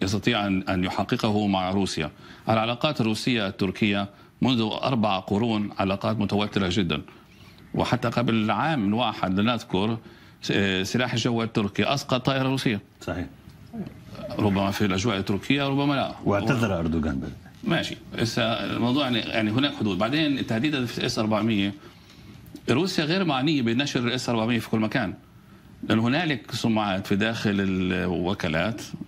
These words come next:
Speaker 1: أنا لا عني وكالات الأخبار، إيه، بأن الاس أربعمية ليس بالمنظومة التي يحاول أن يسوقوها،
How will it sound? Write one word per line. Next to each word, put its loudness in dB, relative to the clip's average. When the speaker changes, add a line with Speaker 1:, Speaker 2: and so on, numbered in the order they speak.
Speaker 1:
أنا 2
لا 0
عني 0
وكالات -2
الأخبار، 0
إيه، 2
بأن 2
الاس 0
أربعمية 2
ليس 0
بالمنظومة 2
التي 0
يحاول 0
أن 2
يسوقوها، 0